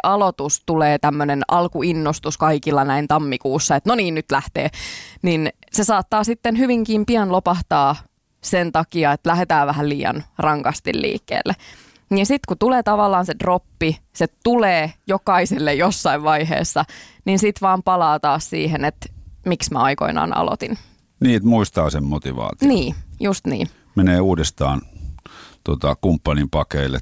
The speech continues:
Speaker 2: tai lääkärin pakeille.
Speaker 1: Just näin. <laughs>
Speaker 2: Mulla menee itsellään sillä tavalla, että, että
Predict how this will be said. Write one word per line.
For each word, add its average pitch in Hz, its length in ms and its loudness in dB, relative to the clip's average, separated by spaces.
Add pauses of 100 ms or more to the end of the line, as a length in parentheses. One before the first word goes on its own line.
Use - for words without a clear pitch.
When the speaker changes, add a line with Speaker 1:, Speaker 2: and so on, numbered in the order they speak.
Speaker 2:
tai 73 180 0
lääkärin 65 460 -2
pakeille. - 500 -10 (160)
Speaker 1:
Just 196 240 0
näin. 139 280 -2 (420)
<laughs> - 420 -4
Speaker 2:
Mulla 196 140 2
menee 160 260 0
itsellään 120 420 0
sillä 120 240 0
tavalla, 87 420 0
että, 82 260 -2 (140)
että 90 260 -6